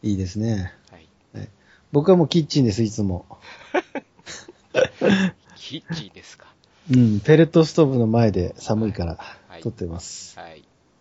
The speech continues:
Speaker 2: えー、予定では、まあ、今回第七回目も、早くも<laughs>七回目。
Speaker 1: <laughs> 早すぎる。
Speaker 2: まだ、えー、まだ一週間も経ってないんですけども。
Speaker 1: はいはいはい。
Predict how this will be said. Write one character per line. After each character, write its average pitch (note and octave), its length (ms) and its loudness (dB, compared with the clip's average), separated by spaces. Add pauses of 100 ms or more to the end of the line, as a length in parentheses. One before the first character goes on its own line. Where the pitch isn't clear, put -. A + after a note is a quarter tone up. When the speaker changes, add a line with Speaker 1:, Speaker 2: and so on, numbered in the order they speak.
(320)
Speaker 2:
え F#2+ 600 -16
ー、 G2+ 60 -16
予 A#2+ 100 -12
定 E3 220 -16
で E3 100 -12
は、 B2+ 160 -10
ま B2+ 120 -10
あ、 G#2+ 40 -12
今 B2+ 220 -18
回 F#2 320 -14
第 A2+ 300 -8
七 F#2 360 -14
回 G2+ 300 -14
目 F#2 120 -16
も、 F2 120 -20
早 B2 320 -10
く - 140 -20
も - 180 -20 (140)
<laughs> - 120 -12
七 D#3 300 -14
回 G#2+ 160 -14
目。 G3+ 560 2 (260)
Speaker 1:
<laughs> - 800 -12
早 C#3+ 280 2
す D#3 120 -4
ぎ D3+ 140 -6
る。 A2 100 -12
Speaker 2:
ま - 60 -20
だ、 G2+ 80 -18
え G2 80 -16
ー、 F2+ 100 -18
ま G#2+ 100 -12
だ G2+ 60 -16
一 G#2 140 -14
週 D3+ 180 -8
間 G#2 160 -10
も F2 80 -18
経 G2+ 120 -16
っ F#2+ 40 -14
て F#2+ 140 -18
な F#2 100 -16
い F2 60 -18
ん - 20 -20
で D#2+ 60 -20
す - 120 -20
け - 120 -20
ど - 80 -20
も。 F2 260 -20
Speaker 1:
は A#2+ 180 -2
い G#2 120 -2
は F#2 160 -8
い F2+ 80 -10
は - 80 -12
い。 - 0 -